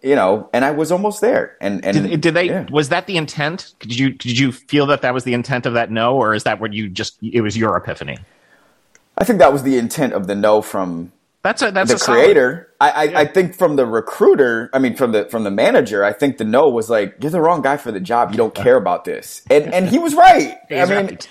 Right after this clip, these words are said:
Speaker 1: and I had self-sabotaged. I told him, I told him that basically in so many words, but
Speaker 2: Yeah.
Speaker 1: you know, in my, in my arrogance at that moment, I thought, "Oh, if I ever need to go back to tech, I can."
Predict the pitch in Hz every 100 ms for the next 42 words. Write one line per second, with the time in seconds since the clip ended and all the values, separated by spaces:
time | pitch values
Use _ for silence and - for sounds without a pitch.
0 | - 190 208 226 214 226 226 226 254 247
1 | 240 180 131 147 - 196 226 208 131 113
2 | 135 - - 202 214 156 117 110 98 104
3 | 117 113 110 110 117 110 131 127 123 113
4 | 147 123 107 - 117 107 123 123 - _
5 | - 123 107 101 120 123 123 123 107 120
6 | 127 113 110 139 131 117 113 - 101 95
7 | 98 104 143 117 95 92 - 107 98 92
8 | - 123 123 98 107 127 151 147 123 123
9 | 113 110 107 - 131 - - - 143 113
10 | 90